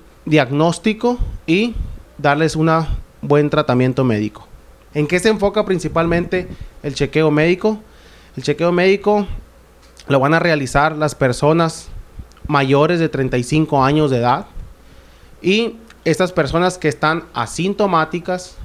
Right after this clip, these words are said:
o presentan pequeños síntomas. El chequeo médico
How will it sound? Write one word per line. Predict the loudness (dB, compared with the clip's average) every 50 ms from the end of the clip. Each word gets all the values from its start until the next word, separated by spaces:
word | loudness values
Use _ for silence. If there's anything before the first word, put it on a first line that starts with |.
| -18 -16 -4 -4
o | -4 -2
presentan | 0 -2 0 0 0 0 0 0 -2 -2 -2 -4
pequeños | -6 -4 -6 -6 -4 0 0 0 2 2 0 -2 -2
síntomas. | -2 -2 -2 -2 -2 -4 -8 -12 -12 -14 -16 -18 -16 -16 -18 -18 -18 -20 -20 -20 -20 -20 -20 -20 -20 -12 -4
El | -2 -2 -2 -2
chequeo | -2 -4 -4 0 0 0 2 2
médico | 2 2 4 4 2 0 0 0 0 0 0